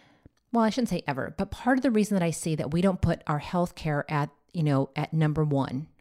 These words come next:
all right, it's down the list somewhere. And maybe it's even for, you know, women who stay home and who are raising children and all that other kind of great stuff,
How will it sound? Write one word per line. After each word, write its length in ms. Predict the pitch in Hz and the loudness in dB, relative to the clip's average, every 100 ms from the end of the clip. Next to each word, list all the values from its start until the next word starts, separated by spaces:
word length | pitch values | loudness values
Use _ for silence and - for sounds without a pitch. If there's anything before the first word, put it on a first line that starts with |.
| - | -4
all 80 | 151 | -2
right, 160 | 147 | -2
it's 140 | 160 147 | -6 -2
down 260 | 151 160 | 2 2
the 80 | 160 | 2
list 260 | 147 151 - | 0 -2 -2
somewhere. 460 | 151 127 - 170 - - - - - - - | -2 -2 -4 -6 -8 -20 -20 -20 -20 -20 -2
And 120 | 208 214 | 6 8
maybe 220 | 226 240 | 8 6
it's 160 | 240 | 4
even 240 | - 196 196 | 0 2 2
for, 300 | - 165 165 | 0 2 2
you 120 | 156 | 4
know, 160 | 156 147 | 2 4
women 340 | 151 156 160 | 4 4 2
who 340 | 156 160 151 | 2 2 0
stay 260 | 151 - 160 | -2 -4 -4
home 320 | 151 160 151 | -2 0 0
and 80 | 156 | 2
who 80 | 151 | 0
are 100 | 147 | 2
raising 360 | 151 156 165 | 0 0 -2
children 400 | 156 165 160 160 | -2 -2 0 2
and 80 | 160 | 2
all 80 | 151 | 0
that 140 | 156 | 0
other 140 | 160 165 | -2 -2
kind 220 | - 160 | -4 -4
of 80 | 156 | -2
great 240 | 151 160 | -2 -4
stuff, 460 | - - 151 - | -6 -4 -4 -4